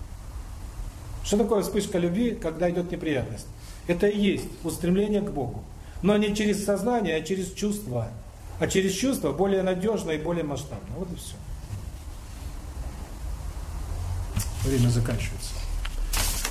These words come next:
Ну, Но... я неоднократно был на ваших приёмах, работаю над собой. С некоторых пор у меня резко уменьшается память. Я забываю в разговоре слово, которое только что помнил. Потом это слово вспоминается.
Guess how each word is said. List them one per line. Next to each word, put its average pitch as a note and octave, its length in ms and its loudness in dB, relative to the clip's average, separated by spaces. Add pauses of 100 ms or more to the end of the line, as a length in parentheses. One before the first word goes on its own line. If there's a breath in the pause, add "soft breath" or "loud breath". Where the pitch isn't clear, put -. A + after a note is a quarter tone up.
(120)
Ну, A#3 340 6
Но... - 760 -8 (3500 loud breath)
я D#3+ 140 8
неоднократно G3+ 600 4
был F3+ 140 2
на F3 100 4
ваших F#3+ 300 0
приёмах, C#3 460 -2
работаю F#3 360 0
над D#3+ 120 -2
собой. B2+ 340 -2
С - 80 -6
некоторых F3+ 360 0
пор G#3+ 140 0
у F#3+ 40 4
меня E3 200 2
резко G3 240 0
уменьшается E3+ 480 0
память. A#2+ 360 0
Я D#3 80 -2
забываю F3+ 400 4
в F3 40 0
разговоре F3+ 360 0
слово, G3 320 0
которое E3 280 0
только F3 260 0
что D3+ 180 -2
помнил. A#2+ 340 0 (100)
Потом G3 260 2
это F3+ 140 -2
слово F3+ 200 2
вспоминается. B2+ 680 -2